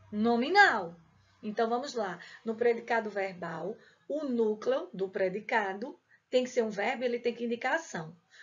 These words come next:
No predicado nominal, o, o, o núcleo do predicado é um nome.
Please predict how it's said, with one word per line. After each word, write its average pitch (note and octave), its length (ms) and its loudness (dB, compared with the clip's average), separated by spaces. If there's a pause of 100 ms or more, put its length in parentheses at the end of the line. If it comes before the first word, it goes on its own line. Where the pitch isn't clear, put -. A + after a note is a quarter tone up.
(100)
No G4 200 6
predicado B3+ 600 4
nominal, F#3+ 680 0 (300)
o, C4+ 880 4
o, - 20 4
o A#3+ 40 4
núcleo C#4 460 6
do A3+ 80 4
predicado G#3 640 4
é G#3+ 80 6
um D4 180 0
nome. A#3 480 2